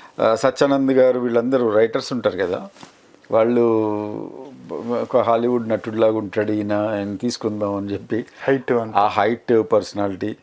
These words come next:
Speaker 2: Hmm.
Speaker 1: దానిలో అది చిరంజీవి గారితోటి ఈక్వల్గా ఫైట్ చేస్తాడు క్లైమాక్స్లో ఆయన
Speaker 2: Hmm.
Speaker 1: నాగబాబు.
Speaker 2: Hmm. Hmm.
Speaker 1: So అది కూడా చాలా థ్రిల్లింగ్గా ఉంటుందన్నమాట. అప్పుడే చూసిన అప్పటికే చిరంజీవి గారి తమ్ముడు అని తెలుసు.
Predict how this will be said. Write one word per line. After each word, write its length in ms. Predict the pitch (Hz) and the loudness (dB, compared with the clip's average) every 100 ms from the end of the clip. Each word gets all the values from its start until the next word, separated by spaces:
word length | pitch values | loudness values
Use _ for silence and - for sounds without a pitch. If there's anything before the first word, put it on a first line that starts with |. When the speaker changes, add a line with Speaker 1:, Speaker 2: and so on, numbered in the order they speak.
| - 131 | -14 -12
Speaker 2:
Hmm. 320 | 113 104 107 | -12 -12 0
Speaker 1:
దానిలో 520 | 107 117 135 147 147 | 2 2 4 4 4
అది 240 | 113 104 117 | 2 2 2
చిరంజీవి 640 | 110 107 - 127 151 156 | 2 2 0 0 2 2
గారితోటి 640 | 151 151 151 131 143 143 208 | 4 4 2 2 0 2 -2
ఈక్వల్గా 640 | 180 151 - 175 185 185 | -2 -4 -2 0 2 2
ఫైట్ 400 | - 147 143 - | 2 0 2 2
చేస్తాడు 400 | 123 - 107 87 | 2 0 -8 -8
క్లైమాక్స్లో 720 | - - 113 131 135 - 101 | -6 0 2 2 0 -2 0
ఆయన 140 | 85 76 | 0 -4
Speaker 2:
Hmm. 220 | - - | -12 -2
Speaker 1:
నాగబాబు. 400 | 107 120 104 85 | 0 2 0 0
Speaker 2:
Hmm. 200 | 139 127 | -4 -4
Hmm. 640 | 104 104 117 104 98 - | -8 -12 -14 -12 -12 -2
Speaker 1:
So 60 | 131 | 2
అది 200 | 120 131 | 4 4
కూడా 320 | 151 165 170 - | 4 4 2 2
చాలా 500 | 123 131 139 127 113 - | 2 4 4 4 2 0
థ్రిల్లింగ్గా 520 | 120 135 156 165 165 | 0 2 2 2 2
ఉంటుందన్నమాట. 640 | 151 120 104 95 87 85 85 | 2 0 -4 -6 -6 -6 -6
అప్పుడే 280 | 87 - 123 | -6 0 0
చూసిన 420 | 117 107 - 95 - - - - | 0 -6 -6 -6 -8 -18 -16 -4
అప్పటికే 300 | - 147 180 | 0 2 2
చిరంజీవి 400 | 214 170 175 185 | 2 0 2 2
గారి 140 | 185 | 2
తమ్ముడు 340 | - 151 156 156 | 2 -2 0 -2
అని 100 | 156 | 0
తెలుసు. 380 | 139 135 113 | 0 0 -4